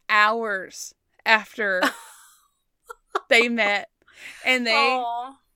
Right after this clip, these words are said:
Speaker 1: were married, I mean, just, just maybe, like, a month later or
Speaker 2: Oh, man.
Speaker 1: And
Speaker 2: Oh, that's so sad.
Speaker 1: I know.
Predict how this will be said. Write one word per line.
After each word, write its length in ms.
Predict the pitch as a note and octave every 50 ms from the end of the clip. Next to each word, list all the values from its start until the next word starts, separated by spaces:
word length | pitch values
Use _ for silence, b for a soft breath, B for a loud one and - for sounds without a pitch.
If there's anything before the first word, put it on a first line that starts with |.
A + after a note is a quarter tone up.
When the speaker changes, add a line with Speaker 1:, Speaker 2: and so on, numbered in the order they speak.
| _ _ _ _
Speaker 1:
were 220 | - A3 A3+ A#3+ A#3+
married, 560 | B3 B3+ B3+ C4 C#4+ D4 D4 C#4+ C#4 A#3+ - - - _ _ _ _ _ _ _ _ _ _ _ _ _ _ _ _ _ _ _ _ _ _ _ _ _ _ _ -
I 140 | - G#3+ G#3+
mean, 260 | A3+ A#3 A#3 A#3 A3+ _ _ _ -
just, 180 | A#3+ A#3+ - _ _ _ _
just 200 | - B3 A3+ -
maybe, 280 | B3 A#3+ A#3+ A#3 B3
like, 180 | A#3+ A3+ A#3 -
a 40 | A#3
month 260 | A3+ A3+ A3 A3+ A3
later 320 | A#3+ A3+ G#3 G3+ G3 G3 F3+
or 300 | D#3 D#3+ F3+ F#3+ F#3 F3+ - _ _ _ _
Speaker 2:
Oh, 460 | - A3+ A3+ A3+ A3+ A3 G#3+ G#3+ G3+ G3 G3 G3
man. 380 | G3+ G#3 G#3 G#3 G#3 G3+ G3+ G3 F#3+ F#3+ F#3+ _ _ _ b b b b b b b b b b -
Speaker 1:
And 140 | - A#3 A#3
Speaker 2:
Oh, 40 | B3+ A3 A#3+
that's 160 | C4+ D4 D#4 -
so 100 | D#4 D#4+
sad. 580 | E4 - - - F4 E4+ E4 D4+ C4 A#3+ A3+ A3
Speaker 1:
I 100 | A#3 B3 B3
know. 520 | A#3+ A#3 A3+ A3 A3 A3 G#3+ G#3+ G#3+ G#3